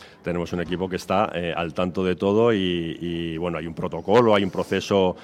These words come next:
eh, establecido a la hora de, de responder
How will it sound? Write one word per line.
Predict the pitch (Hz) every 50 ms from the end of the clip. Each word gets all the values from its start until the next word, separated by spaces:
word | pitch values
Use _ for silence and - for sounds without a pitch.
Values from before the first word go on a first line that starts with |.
| - - - - -
eh, | 82 87 90 87 90 87 87 87 85 85 87 85 71
establecido | 82 82 - - 90 87 87 82 - - 90 92 95
a | 98 95
la | 90 87
hora | 85 90 90
de, | 87 92 92 90 87 87 85
de | 87 85
responder | 85 82 87 - - 90 82 82 82 85 87 92 92